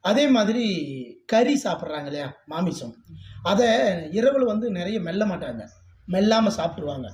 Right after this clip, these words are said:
அதுலேயும் திறனை திறனையா கிடைக்கும். அந்த திறனை என்ன ஆகும்னா, நேரா ரத்த குழாயில போய் ஹார்ட் தான் அடைக்கும். அடுத்தபடியாக,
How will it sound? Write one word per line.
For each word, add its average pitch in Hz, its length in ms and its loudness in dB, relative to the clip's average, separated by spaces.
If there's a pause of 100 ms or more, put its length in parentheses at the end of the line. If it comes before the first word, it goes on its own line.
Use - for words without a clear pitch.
(360)
அதுலேயும் 277 520 2
திறனை 240 320 2
திறனையா 196 460 0
கிடைக்கும். 151 340 -6 (480)
அந்த 240 300 4
திறனை 302 380 2
என்ன 214 260 0
ஆகும்னா, 208 300 0 (340)
நேரா 247 420 6
ரத்த 190 360 0
குழாயில 175 360 -2
போய் 202 300 -6
ஹார்ட் 156 420 -8
தான் 156 120 -4
அடைக்கும். - 300 -12 (580)
அடுத்தபடியாக, 254 760 2